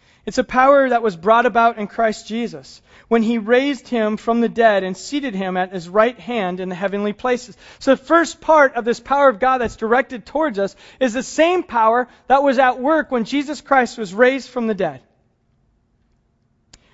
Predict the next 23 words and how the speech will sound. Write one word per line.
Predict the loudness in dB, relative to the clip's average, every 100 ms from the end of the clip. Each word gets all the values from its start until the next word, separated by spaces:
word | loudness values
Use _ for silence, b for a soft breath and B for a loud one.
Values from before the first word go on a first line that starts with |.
| b
Romans | 4 4 2 -4
chapter | -2 -2 -2 -2
eight, | -2 0
verse | -4 -4
eleven | 0 2 2 -2
says, | -10 -16
"The |
same | -6 -4 -4
power | -2 -2 0
that | -2 -4
raised | -2 -2 -4
Jesus | -8 -8 -10
from | -10 -8
the | -4
dead | 0 0
is | -2 -8
the | -12
same | -8 -8
power | -6 -6 -4
that's | -6
alive | -10 -8 -4 -4 -6
in | -10 -12
you." | -10 -12 -14